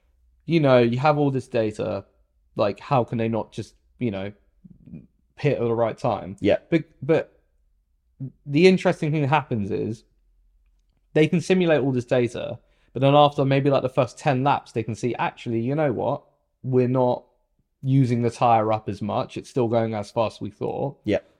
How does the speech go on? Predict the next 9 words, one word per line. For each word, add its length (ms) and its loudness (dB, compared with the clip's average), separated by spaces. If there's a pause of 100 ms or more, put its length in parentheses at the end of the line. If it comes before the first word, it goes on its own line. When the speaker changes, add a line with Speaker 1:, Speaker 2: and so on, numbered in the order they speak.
(120)
Speaker 1:
So 320 2 (180)
good 240 -2
teams 480 -4
can 480 -4 (400)
sort 320 -2
of 40 -20
change 400 0
their 100 -2
strategy 560 -4